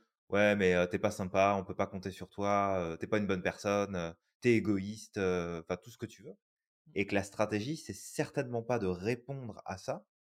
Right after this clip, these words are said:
Speaker 1: ou d'argumenter à ça. La meilleure des stratégies, c'est de dire, « Oui, c'est vrai, t'as raison. Je suis un vrai salopard. Aujourd'hui, d'habitude, je te dis oui. Aujourd'hui, je te dis non. Je suis un vrai salopard.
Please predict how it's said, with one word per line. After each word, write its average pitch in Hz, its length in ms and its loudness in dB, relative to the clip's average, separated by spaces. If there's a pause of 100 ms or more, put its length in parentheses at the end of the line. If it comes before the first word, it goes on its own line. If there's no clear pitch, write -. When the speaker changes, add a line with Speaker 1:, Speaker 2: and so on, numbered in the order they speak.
Speaker 1:
ou 104 100 -12
d'argumenter 110 640 0
à 87 60 -2
ça. - 240 -10 (800)
La 92 140 4
meilleure 139 360 2
des 117 100 0
stratégies, 107 520 -4
c'est 123 160 -6
de 104 60 -10
dire, « 147 200 -4 (480)
Oui, 156 120 -8
c'est 123 140 -6
vrai, 131 160 -8
t'as 123 120 -6
raison. 107 260 -10 (800)
Je - 80 -20
suis 101 60 -2
un 95 40 0
vrai 98 160 -4
salopard. 131 580 -4
Aujourd'hui, 113 480 -4
d'habitude, 113 480 0
je - 120 -18
te 104 80 -4
dis 92 180 -4
oui. 175 200 -8 (120)
Aujourd'hui, 110 340 -6
je 135 100 -16
te - 80 -8
dis 95 160 -8
non. 90 120 -12
Je - 80 -20
suis - 80 -8
un 120 60 -4
vrai 113 120 -6
salopard. 117 400 -6